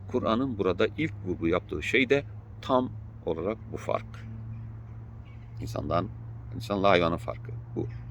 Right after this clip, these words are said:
İlk büyük fark bu. İki, beyan. Sadece dil değil, düşünceyi açıklama. Kelime kökeni itibariyle beyan. Açığa çıkarmak, ayırt etmek, açıklamak demek.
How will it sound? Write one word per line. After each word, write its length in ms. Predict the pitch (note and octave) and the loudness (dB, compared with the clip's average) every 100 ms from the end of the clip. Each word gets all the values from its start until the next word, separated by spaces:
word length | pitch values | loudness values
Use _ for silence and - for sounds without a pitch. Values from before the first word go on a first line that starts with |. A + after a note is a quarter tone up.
| - - - - A#2 | -10 -10 -12 -8 -6
İlk 300 | - - F2 | -6 -6 -4
büyük 200 | F#2+ - | -2 4
fark 200 | E2 - - | 2 2 -8
bu. 120 | A#1+ - - - - - - - - | -10 -10 -14 -14 -14 -16 -16 -12 -8
İki, 340 | - G#2+ - | 2 4 12
beyan. 320 | B2 D3 D#2+ - - - - | 12 12 8 -2 -10 -8 -8
Sadece 640 | - F#3 A3 G#3+ C3+ D3 | -4 -2 0 0 -2 -2
dil 240 | G#2 G#2+ E2 | 0 0 4
değil, 240 | D#2+ D#2 - - - - - | 4 4 -2 -8 -6 -6 -2
düşünceyi 580 | A#2 B2+ B2 A#2 C#3 - - D#2 | 0 2 4 4 4 0 -4 -4
açıklama. 680 | D#2+ - - D2 C#2 F2+ E2+ E2 - - - - - - - - - | -2 -4 -6 -6 2 2 2 -4 -4 -6 -6 -6 -6 -6 -6 -6 0
Kelime 400 | - G#2 G#2 B2+ | 6 6 6 4
kökeni 440 | - F#2+ E2+ F#2+ | 2 0 2 0
itibariyle 680 | A2 - E2 D#2+ G2 G2+ E2 | 0 0 4 4 6 4 6
beyan. 320 | D#2+ E2 D#2 D#2+ - - - - - - - - - - - - G2 | 6 6 4 0 -6 -4 -6 -6 -6 -4 -4 -4 -6 -8 -8 -2 0
Açığa 540 | G2 - G#2+ B2 B2+ D#2+ | 0 0 2 2 2 -2
çıkarmak, 600 | - F#2+ D#2 C#2+ - - | 4 6 6 4 -4 2
ayırt 320 | F2+ C#3 C#3+ | 6 6 4
etmek, 380 | B2+ E2 C3 - | -2 -2 -4 -2
açıklamak 600 | F2 - E2 D#2+ B2 - | -2 -2 0 2 0 -2
demek. 380 | D2+ - - | -4 -4 -6